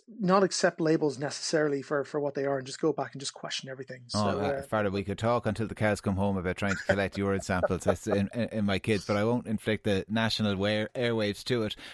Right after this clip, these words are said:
Speaker 2: Uh, this listener's t-, uh, got in touch on five three one oh six. "My seven-year-old has pain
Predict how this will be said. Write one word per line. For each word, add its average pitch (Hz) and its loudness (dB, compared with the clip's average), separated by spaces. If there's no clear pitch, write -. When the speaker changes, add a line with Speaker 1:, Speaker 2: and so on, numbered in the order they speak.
Speaker 2:
Uh, 135 -4
this 175 0
listener's 185 0
t-, 170 0
uh, 151 2
got 143 2
in 131 -4
touch 139 0
on 120 -4
five 131 0
three 131 -8
one 123 -2
oh 117 -2
six. 131 -4
"My 135 -2
seven-year-old 147 0
has 110 -6
pain 139 -2